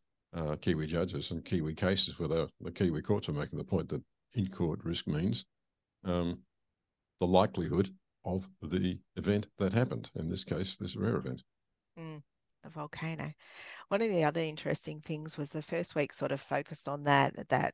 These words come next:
Speaker 2: risk assessment process and the information that was sought or provided to,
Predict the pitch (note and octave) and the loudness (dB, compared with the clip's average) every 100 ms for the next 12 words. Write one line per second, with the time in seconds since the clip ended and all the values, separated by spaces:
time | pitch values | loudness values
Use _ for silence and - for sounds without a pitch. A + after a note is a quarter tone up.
0 | _ D#3 D3 - - C3+ - C3+ C#3 D3 | _ -8 -6 -4 0 0 -2 -8 -6 -2
1 | C3+ - B2+ - C#3+ D3+ D3 D3+ D3 D3 | -2 0 -2 -4 -6 -8 -8 -2 2 2
2 | - C3+ C3+ C3+ - C#3+ - C3+ D3 - | 0 -4 -4 -4 -4 -4 -2 -2 -6 -6
3 | C3 D3 C#3 D#3+ D3+ D3+ D3 D3+ - C#3+ | -8 -6 -4 4 6 6 2 -4 -4 -2
4 | D3+ | -4